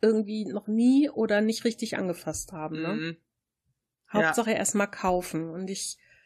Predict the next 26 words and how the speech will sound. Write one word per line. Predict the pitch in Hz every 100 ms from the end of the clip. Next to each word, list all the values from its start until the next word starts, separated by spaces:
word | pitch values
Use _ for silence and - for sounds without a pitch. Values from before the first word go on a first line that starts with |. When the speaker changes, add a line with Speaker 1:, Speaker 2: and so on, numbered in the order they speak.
| _ _ _ _
Speaker 1:
muss | 220 269 - -
mich | 247 247
echt | 220 -
zusammenreißen, | - 220 202 202 180 180 190
weil | 185
ich | 202
mir |
immer | 190 196
denke, | 196 196 202
nee, | 196 208 233 202 151 - _ _
arbeite | - 196 220 220
das | 214 208
doch | - 202
erst | 226 233
mal | 247
ein | 226
bisschen | 220 - 196
ab. | - 185 - _ _ _ -
Speaker 2:
<laughs> | 202 - 220 - 294 269 - 381 _ 427 - _ _ - 294 302 285
Speaker 1:
Ja. | 240 202 180 165
Speaker 2:
Ja, | 175 165 - _ _ _ _ _ _ _ -
definitiv. | 185 185 202 190 190 208 175
Speaker 1:
Was |
willst | 160 -
du | 196
machen? | 190 190 175 160